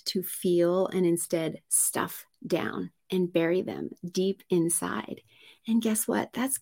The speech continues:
creating a lot of baggage, a lot of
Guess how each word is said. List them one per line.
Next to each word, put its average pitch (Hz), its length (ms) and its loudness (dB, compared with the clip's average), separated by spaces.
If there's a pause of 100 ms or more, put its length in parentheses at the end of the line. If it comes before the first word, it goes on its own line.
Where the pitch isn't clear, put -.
(240)
creating 220 680 6
a 185 80 -2
lot 190 220 2
of 196 120 -2 (340)
baggage, 175 580 0
a - 100 -2
lot - 140 0
of - 140 -4